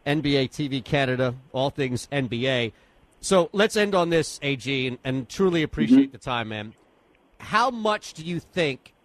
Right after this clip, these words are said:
Speaker 1: storylines, and I'll be specific, like a coach on the hot seat, and you could even take it as specific as here in Philadelphia, 'cause I talked about that in the opening segment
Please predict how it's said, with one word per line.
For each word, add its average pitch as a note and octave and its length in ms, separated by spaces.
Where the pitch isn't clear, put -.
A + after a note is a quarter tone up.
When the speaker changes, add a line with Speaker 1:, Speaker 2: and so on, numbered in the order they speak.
Speaker 1:
storylines, D#3 1200
and D#3 300
I'll D#3+ 160
be E3+ 160
specific, - 800
like D#3 300
a D#3 100
coach A3+ 460
on E3 100
the D#3 80
hot D#3+ 360
seat, G2+ 320
and D3+ 220
you G3 80
could G3 120
even E3 200
take E3+ 260
it D#3+ 80
as C#3+ 100
specific D#3+ 560
as C#3 120
here D#3+ 240
in C#3 80
Philadelphia, C#3 520
'cause - 160
I D3 100
talked - 280
about B2+ 280
that B2+ 160
in A2+ 60
the B2 120
opening B2 300
segment B2 440